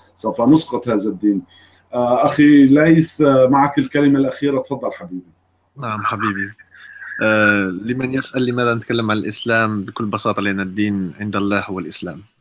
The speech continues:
Speaker 2: هو الدين الوحيد. آه، أتمنى، آه، أن يسمعني عزيزي المسلم.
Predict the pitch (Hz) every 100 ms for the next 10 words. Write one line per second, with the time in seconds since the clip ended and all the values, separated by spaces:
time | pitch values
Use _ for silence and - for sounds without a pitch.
0 | _ - - - _ - - 110 95 104
1 | 101 92 92 98 _ - - - - -
2 | - 139 139 131 123 120 110 101 - -
3 | 131 156 156 165 156 147 131 - - 113
4 | 110 101 107 - _ _ _ _ _ _
5 | _ _ - - - 73 127 120 - 120
6 | 113 101 104 117 104 104 - - 95